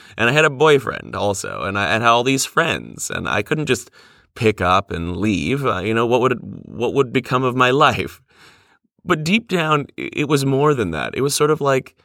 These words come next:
you're, you're just not allowed to do that. You're not allowed to travel all the time. You're not allowed to go to interesting places. You're, you're not allowed to turn your life into an adventure.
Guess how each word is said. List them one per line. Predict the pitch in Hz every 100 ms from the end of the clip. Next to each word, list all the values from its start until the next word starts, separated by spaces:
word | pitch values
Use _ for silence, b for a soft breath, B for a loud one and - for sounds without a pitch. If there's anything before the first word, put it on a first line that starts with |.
| _ _ _ _
you're, | 139 143 135 -
you're | 143
just | 147 160
not | 170 156 147
allowed | 131 120 113 113 107 98
to | 95
do | 95 104
that. | - - -
You're | - 117
not | 120 135 143 -
allowed | 117 107 101 101 101 107
to | 107
travel | - 110 101 90
all | 57 78
the | 76
time. | - 87 82 78 85 101
You're | -
not | 107 117
allowed | 123 107 104 104 104
to | 104
go | 92 101 98
to | 104
interesting | 95 95 - 98
places. | 90 78 76 76 85
You're, | 117 110
you're | 139
not | 160
allowed | 160 143 139 127
to |
turn | 113 - 107 107
your | 101
life | 90 87 90
into | 92 - 98
an |
adventure. | 98 95 123 123 -